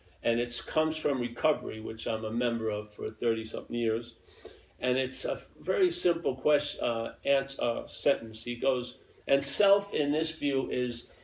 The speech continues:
the sense of being the doer, the thinker, the feeler, the haver, the loser." Yeah? The sense of self is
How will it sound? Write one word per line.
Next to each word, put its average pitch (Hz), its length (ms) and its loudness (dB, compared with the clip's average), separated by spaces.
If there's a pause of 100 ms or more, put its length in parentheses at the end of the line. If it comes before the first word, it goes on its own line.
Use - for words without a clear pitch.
(440)
the 135 100 0
sense 170 420 2
of 143 120 -4
being 135 240 0
the 123 80 2
doer, 131 680 4
the 120 80 -4
thinker, 120 800 0
the 110 80 -6
feeler, 113 640 0 (100)
the 107 80 -10
haver, 110 640 -2
the 113 80 -6
loser." 107 540 -4 (200)
Yeah? 113 200 -10 (1400)
The 123 100 -2
sense 151 380 0
of 131 100 0
self 139 460 6
is 123 340 -2